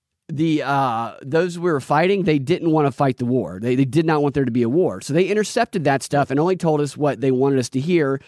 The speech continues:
to win our support for the war. It's the same type of thing here. They're trying to control the internet, what messages get through and what don't. And this is why I think right now, more than ever, i-, is a good time to hone up on, on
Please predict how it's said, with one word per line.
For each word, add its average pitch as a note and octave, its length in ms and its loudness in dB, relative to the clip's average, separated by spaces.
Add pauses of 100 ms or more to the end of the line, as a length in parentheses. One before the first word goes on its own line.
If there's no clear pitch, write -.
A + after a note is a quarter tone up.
(320)
to D#3 220 2
win D3 280 0
our C#3 220 2
support E3 440 -2
for C#3+ 100 -4
the B2 100 2
war. A#2+ 280 0 (240)
It's - 160 0
the D#3+ 80 -2
same G#3 300 0
type F3 240 0
of E3 80 -2
thing D#3 240 2
here. C#3+ 160 2
They're C3+ 80 0
trying D3 220 0
to D3+ 60 -2
control D#3 300 -2
the C#3 140 0
internet, C3 400 0
what B2 260 -2
messages C#3 460 -2
get C#3+ 160 0
through C3 240 0
and B2 100 0
what C3 160 2
don't. A#2 260 -2 (400)
And C#3 460 2 (560)
this G3 220 -2
is G#3+ 120 -8
why D3+ 200 2
I - 20 0
think C3 220 -2
right C#3 200 0
now, B2 220 0
more B2 220 0
than C#3+ 120 0
ever, A2 320 0 (540)
i-, C#3 160 0
is C3+ 140 2
a B2+ 60 2
good D#3 220 0
time C#3 340 2
to B2+ 120 0
hone D3 240 2
up F3+ 260 0
on, A#2+ 140 -2
on A#2 380 0